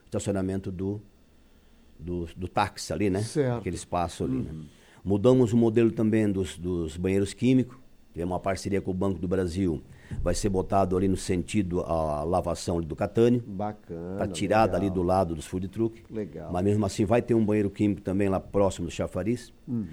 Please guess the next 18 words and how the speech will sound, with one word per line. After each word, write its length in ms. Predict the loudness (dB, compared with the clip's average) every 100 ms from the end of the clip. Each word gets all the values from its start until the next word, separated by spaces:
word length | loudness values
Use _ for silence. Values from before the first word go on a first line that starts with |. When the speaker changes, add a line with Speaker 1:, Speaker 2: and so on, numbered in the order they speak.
| -8 0
Speaker 1:
Vamos 220 | 2 4
colocar 320 | 2 2 2
lá 120 | 0
perto 260 | 2 0 0
do 40 |
chafariz 500 | -2 -4 -2 -2 -4
também, 320 | -4 -4 -2 -2
junto 260 | -2 -4
com 120 | -4 -6
as 140 | -4
motos 460 | -2 -2 -2 -6 -4
lá 320 | 0 -2 -4 -14 -20 -20 -16 -10
antigas, 560 | -8 -2 0 2 0
lá, 260 | 2 2 0
o, 240 | -2 -8 -6 0
também 340 | 2 4 2
uma 140 | 2
gastronomia. 680 | 0 -2 -2 -2 0 0